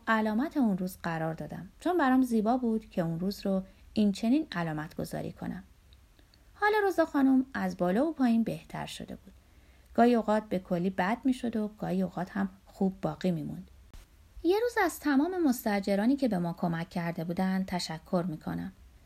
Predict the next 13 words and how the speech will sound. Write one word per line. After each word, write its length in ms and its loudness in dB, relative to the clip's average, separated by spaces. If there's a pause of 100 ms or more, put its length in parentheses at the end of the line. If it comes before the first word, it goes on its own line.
(240)
مثل 300 2
آقای 280 2
والومبا 640 2 (140)
که 140 -2
در 160 0
بلوار 440 0
سن 220 -6
میشل 440 -2 (120)
آتشخواری 600 -4
می‌کرد 400 -2
تا 140 -2
معرکه 480 -4
بگیره. 380 -8